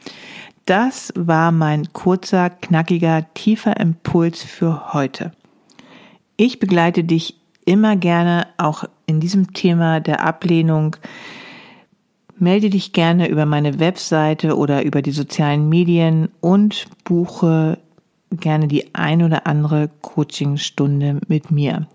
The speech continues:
Weitere Infos dazu findest du auf meiner Webseite oder auch auf den sozialen Medien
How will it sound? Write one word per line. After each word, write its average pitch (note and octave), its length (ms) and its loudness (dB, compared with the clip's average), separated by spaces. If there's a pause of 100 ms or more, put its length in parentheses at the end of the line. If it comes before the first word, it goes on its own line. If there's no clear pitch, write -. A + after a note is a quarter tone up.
(140)
Weitere F3+ 400 2
Infos F3 420 0
dazu D#3 400 0
findest D#3+ 440 0
du - 60 -2
auf - 180 -4
meiner C#3+ 360 -4 (280)
Webseite E3 840 -2 (140)
oder D3+ 400 -2
auch C#3+ 220 -2
auf - 200 -6
den D#3+ 200 0
sozialen E3+ 560 0
Medien G3+ 460 2